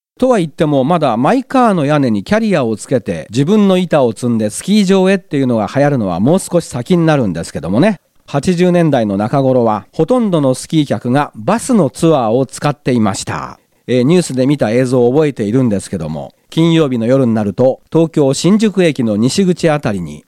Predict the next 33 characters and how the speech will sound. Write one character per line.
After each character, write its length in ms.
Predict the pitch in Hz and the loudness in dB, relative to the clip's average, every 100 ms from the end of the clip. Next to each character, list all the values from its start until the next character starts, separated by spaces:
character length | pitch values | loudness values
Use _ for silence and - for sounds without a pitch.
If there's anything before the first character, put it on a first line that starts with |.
| _ | _
信 260 | - 220 | 0 0
州 200 | 175 160 | 2 0
に 140 | 131 104 | 0 0
向 140 | 107 | -2
か 140 | 123 107 | -2 -4
う 100 | 104 | -4
ツ 240 | - 160 | -2 0
ア 120 | 170 | 2
ー 20 | |
バ 120 | 156 147 | 0 -2
ス 160 | - | -4
が、 160 | 104 82 | -6 -4
ま 300 | 104 170 185 | 0 2 2
あ、 60 | |
二 240 | 135 120 123 | 0 -2 -2
十 280 | 135 240 196 | 0 2 2
台、 240 | 156 113 | 0 -4
三 300 | - 131 170 | -6 -2 0
十 200 | 185 175 | 2 2
台 200 | 143 107 | 2 -2
ず 180 | 92 110 | -6 -2
ら 320 | 139 208 202 | 0 0 -2
ー 0 | |
っ 80 | 185 | -2
と 140 | 151 | 0
並 280 | 117 120 165 | 2 2 2
ん 60 | 156 | 2
で 140 | 160 | 2
い 40 | |
る 80 | 151 | 2
な 120 | 123 | 0
ん 80 | 95 | -2
て、 240 | 87 76 | -6 -10